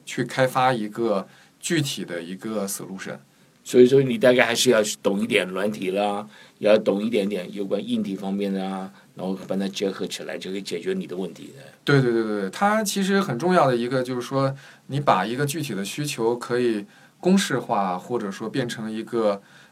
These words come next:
Speaker 1: 呃，这个 formula，然后能够，能够让算法去知道如何处理这个问题，
Speaker 2: 嗯。
Speaker 1: 就把一个问题把它程式化。
Speaker 2: 对。那你刚刚提到，我再话题再转变一下，您刚刚提到您的公司，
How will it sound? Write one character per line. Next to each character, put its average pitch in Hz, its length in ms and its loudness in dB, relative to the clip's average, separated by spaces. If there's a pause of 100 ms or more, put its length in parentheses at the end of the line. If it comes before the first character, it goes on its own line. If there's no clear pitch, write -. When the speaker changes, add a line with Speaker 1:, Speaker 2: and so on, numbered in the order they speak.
Speaker 1:
呃， 101 420 -4 (260)
这 110 160 -6
个 95 240 -4
formula， 120 520 -4 (120)
然 92 140 -8
后 113 240 -8
能 104 320 -8
够， 131 160 -4 (140)
能 110 100 -6
够 147 160 -2
让 151 160 2
算 196 260 2
法 - 280 -4 (320)
去 - 180 -4
知 123 180 -4
道 113 180 2
如 101 160 -6
何 110 180 -8
处 120 200 -4
理 92 140 -4
这 90 100 -12
个 85 120 -10
问 - 140 -8
题， - 100 -12
Speaker 2:
嗯。 175 40 -8
Speaker 1:
就 135 140 -4
把 107 160 2
一 110 40 0
个 147 80 0
问 175 160 0
题 135 160 -6
把 - 140 -2
它 117 280 -6
程 123 240 -6
式 127 140 0
化。 - 240 -6 (400)
Speaker 2:
对。 - 140 -18 (580)
那 139 140 4
你 156 160 4
刚 175 160 8
刚 214 100 6
提 123 200 2
到， 117 180 8
我 - 140 -2
再 135 180 2 (420)
话 - 260 -4
题 120 120 -4
再 123 160 2
转 87 240 -4
变 92 180 -2
一 87 60 -8
下， 90 240 -10 (220)
您 123 160 -2
刚 170 100 0
刚 156 60 -2
提 127 160 -8
到 117 160 2
您 104 140 -6
的 107 100 -2
公 113 200 -8
司， 110 320 -4